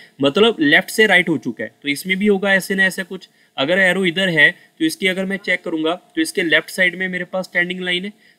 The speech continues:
तो अब की बार क्या होगा, अगर एरो मेरे पास इस side होगा तो इसके right side में standing line आएगी, ये तो left का left ही रह गया,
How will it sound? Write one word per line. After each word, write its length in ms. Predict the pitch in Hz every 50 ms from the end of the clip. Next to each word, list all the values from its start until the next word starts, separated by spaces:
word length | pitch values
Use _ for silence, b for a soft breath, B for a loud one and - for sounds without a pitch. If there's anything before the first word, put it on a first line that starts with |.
| b -
तो 60 | 160
अब 100 | 151 143
की 160 | - - 190
बार 180 | 175 190 190 185
क्या 200 | - - 185 180
होगा, 280 | 175 175 165 180 185
अगर 220 | 185 175 175 180 180
एरो 300 | 175 - 156 156 170 175
मेरे 160 | 180 180 175
पास 260 | - - 180 175 -
इस 160 | 185 180 -
side 200 | - 185 180 170
होगा 220 | 165 151 143 151 165
तो 340 | - _ _ _ _ 151 147
इसके 220 | 143 - 190 175
right 280 | 160 143 143 156 170 165
side 260 | - - 180 170 170
में 80 | 185 185
standing 380 | - - 170 165 170 175 170
line 220 | 175 175 175 175 175
आएगी, 340 | 170 165 160 160 190 208 214 _ 147
ये 120 | 143 143
तो 120 | 139 185
left 280 | 170 160 156 156 - -
का 120 | 165 180
left 280 | 170 160 151 147 - -
ही 80 | 180 180
रह 120 | 175 170
गया, 180 | 160 170 175